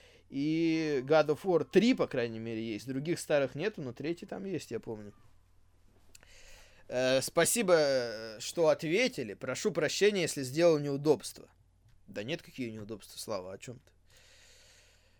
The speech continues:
Э, дальше, Дмитрий Мардашов. Э, Привет, свежий до смерти Вал и самый известный Марк Саня.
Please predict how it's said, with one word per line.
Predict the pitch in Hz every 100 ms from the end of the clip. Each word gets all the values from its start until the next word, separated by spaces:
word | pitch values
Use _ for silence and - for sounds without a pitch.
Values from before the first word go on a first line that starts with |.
| _
Э, | - 101 107
дальше, | 107 175 143 - 110
Дмитрий | 127 180 165
Мардашов. | 147 135 131 135 - 139 - - - _ - _ _ _ _ _ _
Э, | 101 101 98 98 95 98 95 -
Привет, | 139 202 202
свежий | - 180 180 156
до | 139
смерти | 180 185 151 147
Вал | 143 185 196
и | 180
самый | 120 165 165 156
известный | 127 151 170 143
Марк | 127 147 143
Саня. | - 180 131 95